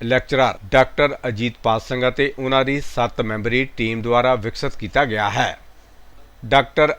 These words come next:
ਅਜੀਤ ਪਾਲ ਸਿੰਘ ਦਾ ਕਹਿਣਾ ਹੈ ਕਿ ਗ੍ਰਿਪਰ ਇੱਕ ਰੋਬੋਟਿਕ ਪ੍ਰਣਾਲੀ ਦੇ ਅੰਤ ਵਿੱਚ ਇੱਕ ਹਿੱਸਾ ਸੀ, ਜੋ ਸਰੀਰਕ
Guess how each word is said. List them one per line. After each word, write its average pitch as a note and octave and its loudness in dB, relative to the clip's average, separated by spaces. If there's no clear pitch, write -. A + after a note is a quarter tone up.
ਅਜੀਤ A#2+ 0
ਪਾਲ A#2+ 6
ਸਿੰਘ B2+ -6
ਦਾ A#2 0
ਕਹਿਣਾ A2+ -4
ਹੈ B2+ -2
ਕਿ D3 -4
ਗ੍ਰਿਪਰ A#2+ -2
ਇੱਕ C3+ 4
ਰੋਬੋਟਿਕ B2 0
ਪ੍ਰਣਾਲੀ A2 -2
ਦੇ C3 0
ਅੰਤ A#2+ -4
ਵਿੱਚ B2+ 0
ਇੱਕ C3 -4
ਹਿੱਸਾ A2+ -4
ਸੀ, C3+ -4
ਜੋ A#2+ -4
ਸਰੀਰਕ A#2 -2